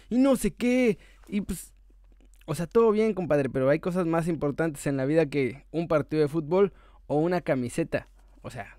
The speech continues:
con todo cariño, yo sé que son fans y que son muy apasionados, pero tienen que entender una cosa importante. Ustedes a sus clubes, o a los clubes a los que les van, pues, no les importan. Ni lo que sientes,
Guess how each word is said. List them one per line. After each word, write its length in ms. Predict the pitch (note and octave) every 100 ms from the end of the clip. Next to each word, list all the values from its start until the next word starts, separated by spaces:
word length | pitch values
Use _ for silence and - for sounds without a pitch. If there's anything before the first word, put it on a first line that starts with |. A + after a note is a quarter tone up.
| _
con 160 | B2
todo 260 | B2 F#3 G3
cariño, 360 | C#3+ C#3+ D#3 -
yo 220 | D#3 G#3
sé 100 | G#3
que 220 | F#3+ F3 - - -
son 320 | - F#3 G3+
fans 340 | - E3+ F#3 -
y 120 | C3+
que 100 | C3+
son 180 | C3+ G3+
muy 100 | G#3
apasionados, 600 | G3 D#3 C3+ C#3 E3+ - - - - - - - -
pero 220 | B2+ C#3
tienen 260 | G#3+ A3+
que 100 | D#3+
entender 460 | E3 D#3 D3+ D3+ D3+
una 200 | - D3+
cosa 260 | C#3+ C#3 D3
importante. 560 | C#3+ A#2 - F2+ - - - - - - _
Ustedes 460 | E3 D#3 D4+ D#4+ A#3+
a 80 |
sus 220 | D#3+ D3 -
clubes, 420 | G#3+ A3+ C#4+ -
o 120 | B2 C3
a 60 |
los 140 | A#2+ -
clubes 240 | G#3 F#3
a 40 |
los 120 | C3+ -
que 100 | B2
les 140 | A2+
van, 180 | E3 E3+
pues, 320 | D#3+ G#3+ - - - - -
no 180 | C4
les 160 | D4+ B3
importan. 560 | B3+ A3 C4 G3+ D3+ B2+ - - - -
Ni 180 | E3 G3
lo 180 | E3+ D3
que 140 | C#3+
sientes, 800 | B2+ E3+ G3 G#3 G#3+ G3 A3 G#3